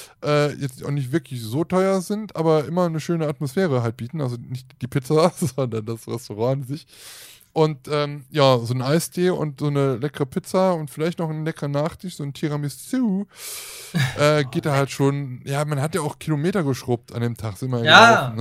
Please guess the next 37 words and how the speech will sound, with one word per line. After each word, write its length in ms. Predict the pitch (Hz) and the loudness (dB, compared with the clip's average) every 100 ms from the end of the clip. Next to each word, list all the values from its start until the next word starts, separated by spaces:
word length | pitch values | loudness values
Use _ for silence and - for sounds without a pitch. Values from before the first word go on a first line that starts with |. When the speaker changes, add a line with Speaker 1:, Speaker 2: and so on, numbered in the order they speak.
| 156 | 2
Speaker 1:
ne? 120 | 185 - - | 2 -2 -4
Speaker 2:
Ja, 340 | 170 165 131 - | 2 2 2 -6
Speaker 1:
Ähm, 320 | - 147 151 | -2 0 0
Speaker 2:
das 140 | 135 165 | -4 4
Speaker 1:
ja, 80 | 165 | 4
Speaker 2:
stimmt, 60 | 123 | 4
Speaker 1:
und 80 | 127 | 0
da 20 | 139 | -2
Speaker 2:
ja. 40 | |
Speaker 1:
ist 140 | 156 | -2
halt 260 | 156 156 156 | 2 2 0
so 80 | 160 | -2
eine, 320 | 175 170 165 | -2 -2 -4
so 100 | 143 | -6
eine 260 | 170 170 170 | -2 0 0
Pizza 460 | - 202 - 196 160 | -2 -6 -2 -2 0
am 100 | 156 | -4
besten 260 | 175 - | -6 -6
so 160 | 165 170 | -4 -4
mit, 360 | 165 160 - _ _ | -4 -8 -12 _ _
ich 180 | 147 - - | -18 -18 -10
weiß 180 | 143 143 | -8 -6
nicht, 220 | 123 131 | -8 -8
entweder 240 | 139 139 | -6 -4
so 120 | 123 | -4
Schinken 760 | 117 180 185 175 180 180 180 175 | -6 -6 -6 -6 -6 -6 -6 -6
und, 300 | - 143 131 | -6 -6 -6
und, 200 | 135 131 | -6 -6
und, 320 | 131 127 117 | -6 -8 -10
und, 260 | 113 123 117 | -10 -10 -6
äh, 400 | 123 120 120 113 - 131 _ _ _ _ _ - | -4 -2 -4 -6 -10 -16 _ _ _ _ _ -10
andere 300 | 147 170 160 | -4 -2 0
Sachen. 380 | 156 156 165 131 - _ - - - - - 127 107 - - | -2 -2 -4 -6 -10 _ -20 -16 -14 -16 -16 -16 -16 -18 -10
Ja, 300 | 131 131 139 | 0 4 4
weiß 180 | 120 139 | 2 0
ich 60 | 120 | 0
nicht. 260 | 110 - | -4 -6